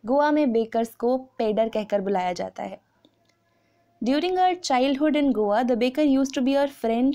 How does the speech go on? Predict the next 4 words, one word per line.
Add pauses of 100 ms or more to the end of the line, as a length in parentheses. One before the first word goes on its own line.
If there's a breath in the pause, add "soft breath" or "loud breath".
(160)
companion (120)
and
guide। (1000)
अब